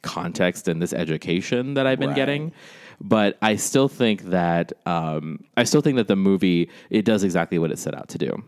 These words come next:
Speaker 2: Yeah.
Speaker 1: And you, it, it, it just really goes to show that sometimes you, you,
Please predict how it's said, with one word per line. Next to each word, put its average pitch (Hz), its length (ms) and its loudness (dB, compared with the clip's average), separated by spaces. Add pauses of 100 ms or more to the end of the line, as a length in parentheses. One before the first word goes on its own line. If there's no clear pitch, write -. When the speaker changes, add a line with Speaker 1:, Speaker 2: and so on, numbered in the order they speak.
(160)
Speaker 2:
Yeah. 90 180 0
Speaker 1:
And 90 320 -2 (480)
you, 107 360 6
it, 113 220 0
it, 120 280 2
it 123 100 4
just 117 220 2
really 127 260 4
goes 98 200 2
to - 80 -6
show 95 260 2
that 87 140 0
sometimes 98 480 0
you, 98 360 2
you, 92 640 2